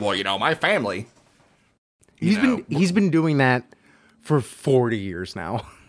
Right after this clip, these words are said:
Speaker 1: Yeah.
Speaker 2: A-,
Speaker 1: I remember, like
Speaker 2: any, anybody that is willing to listen to him about one thing, he will bring that up.
Speaker 1: Yeah, which I,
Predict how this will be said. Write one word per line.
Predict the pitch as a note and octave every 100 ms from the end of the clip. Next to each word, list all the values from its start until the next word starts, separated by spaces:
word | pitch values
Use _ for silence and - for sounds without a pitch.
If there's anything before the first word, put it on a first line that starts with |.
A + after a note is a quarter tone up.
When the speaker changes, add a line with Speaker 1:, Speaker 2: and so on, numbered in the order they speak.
| _ G#2+
Speaker 1:
Yeah. | G#2 E2+ D#2+ - - - - -
Speaker 2:
A-, | F3
Speaker 1:
I |
remember, | F3 D#4+ F#3
like | D3+ A3
Speaker 2:
any, | A#3 A#3 F#3 - - D#3
anybody | A3 C4 G3+ G3 G3+ G3
that | D#3 D3 D3 -
is | C#3+ A#2
willing | C#3 C#3+ D3
to | D#3+
listen | A#2+ C3 - G#2+ G2 - - _
to | D3+
him | D#3 G3 B2+ A#2+ - _ _ _ _ _ C#3+
about | D3+ C#3
one | F3 A#3+
thing, | - G#2+ A2
he | C3+ F3
will | F3
bring | C#3+ C#3+ C3
that | A#2+
up. | G2+ - - _ _ _ _ _ _ _ _ _ _
Speaker 1:
Yeah, | A#2 F2 D#2
which | A#2+ A#2+ -
I, | D#3 A3 F#3